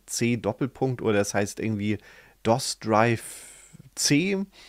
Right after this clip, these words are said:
Und dort wird dieses ganze Zeug reingeschmissen.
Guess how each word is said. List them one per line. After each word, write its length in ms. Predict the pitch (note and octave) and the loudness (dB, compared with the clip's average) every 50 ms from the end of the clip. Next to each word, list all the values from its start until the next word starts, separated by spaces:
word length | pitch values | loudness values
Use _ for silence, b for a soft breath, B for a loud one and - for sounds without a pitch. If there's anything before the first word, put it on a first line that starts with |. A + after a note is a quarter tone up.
| B B B B B B B | B B B B B B B
Und 320 | - B2 B2 B2 A#2 - - | 0 0 0 0 0 -2 2
dort 260 | G#2 G#2 A2 A2 - | 2 2 2 2 0
wird 160 | - G#2+ - | -4 -6 -4
dieses 320 | - G#2+ F#2+ G2 G2 - - | -4 -8 -6 -6 -8 -6 -4
ganze 300 | F2+ F#2+ G#2+ G#2 - - | -4 -4 -4 -4 -10 -12
Zeug 480 | - - G2+ G2+ G2+ F#2+ - _ - _ _ _ - | -10 -4 -2 -2 -2 -2 -6 _ -20 _ _ _ -20
reingeschmissen. 1200 | - - G2+ A2 A2+ A#2 A#2+ A2+ G2+ F2+ - - - A2 - - - A2+ G#2 - - - D#2+ D2+ - | -10 -4 -2 -2 0 0 0 -2 -2 -6 -8 -6 -4 -4 -4 -2 -2 -2 -2 -4 -4 -8 -10 -14 -14